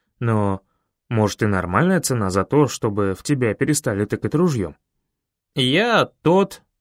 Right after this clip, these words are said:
это Виола». «Ясно, как день божий», сказала женщина, уже заставившая к тому времени Мэнчи опрокинуться на спину и подставить под почёс пузо. «Есть ещё другой путь через реку?»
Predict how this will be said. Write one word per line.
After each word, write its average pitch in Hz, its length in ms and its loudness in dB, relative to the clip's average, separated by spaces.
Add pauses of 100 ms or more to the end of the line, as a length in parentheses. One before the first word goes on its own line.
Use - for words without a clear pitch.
(220)
это 180 320 2
Виола». 135 580 2 (920)
«Ясно, 240 920 -4
как - 380 -6
день 131 340 0
божий», 98 640 0 (460)
сказала 92 540 0
женщина, 127 500 0
уже 180 280 2
заставившая 175 880 0
к 147 80 -12
тому 147 260 2
времени 135 380 0
Мэнчи 202 360 0
опрокинуться 147 800 0
на 226 160 0
спину 151 360 0
и 185 140 0
подставить 185 760 -2
под - 220 -4
почёс 147 420 0
пузо. 85 340 -4 (840)
«Есть 247 400 -2
ещё 226 340 2
другой 170 340 4
путь 180 240 0
через 196 320 2
реку?» 185 400 -2